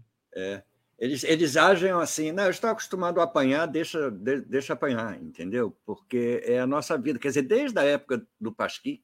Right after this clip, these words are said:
que eu, que eu trabalhei lá, que a gente vivia esse tipo de, de segregação em relação a, a, na época, chamada grande imprensa, porque naquela época o Pasquim era chamado de imprensa nanica,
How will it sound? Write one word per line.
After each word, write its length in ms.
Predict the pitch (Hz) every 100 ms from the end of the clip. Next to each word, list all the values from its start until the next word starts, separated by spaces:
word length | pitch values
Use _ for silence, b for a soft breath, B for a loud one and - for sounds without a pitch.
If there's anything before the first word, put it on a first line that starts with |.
| _
que 120 | 113
eu, 160 | 101 _ -
que 60 |
eu 40 | 101
trabalhei 500 | - 95 87 90 87
lá, 220 | 95 117
que 100 | -
a 40 |
gente 280 | 92 95 -
vivia 580 | 98 123 90 117 139 110
esse 320 | 98 92 -
tipo 360 | - 95 90 85
de, 300 | 78 73 71 _ _ _ _ _ _ _
de 340 | 78 87 92
segregação 840 | 82 - 98 98 95 90 - 143 170
em 40 |
relação 480 | 175 170 - 147 180
a, 120 | 170 - - _ _
a, 120 | 104
na 240 | 107 107 110
época, 300 | 117 127 127
chamada 360 | 135 127 127
grande 320 | 131 127 135 160
imprensa, 460 | 170 127 107 -
porque 180 | - 98
naquela 360 | 92 - 98 98
época 260 | - 120
o 80 | 113
Pasquim 480 | - 107 - 107 120
era 160 | 123
chamado 320 | 117 117 117 117
de 80 |
imprensa 400 | 120 117 127 -
nanica, 640 | 131 139 143 131 - - 69